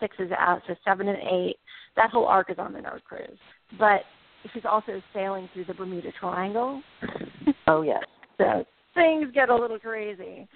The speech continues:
Speaker 1: Um, and that's just me, you know, writing as a fan. It's,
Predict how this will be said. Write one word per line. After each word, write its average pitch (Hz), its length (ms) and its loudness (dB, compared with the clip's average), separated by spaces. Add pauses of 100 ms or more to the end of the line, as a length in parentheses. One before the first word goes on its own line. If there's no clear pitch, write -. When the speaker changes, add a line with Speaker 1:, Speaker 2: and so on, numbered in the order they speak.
(440)
Speaker 1:
Um, 196 560 -6 (300)
and 311 120 4
that's 392 160 0 (120)
just 269 120 -12
me, 202 460 -6 (520)
you 214 140 -8
know, 185 160 -6
writing 185 360 -2
as 175 80 -10
a 175 180 -10
fan. 156 420 -4
It's, - 160 -6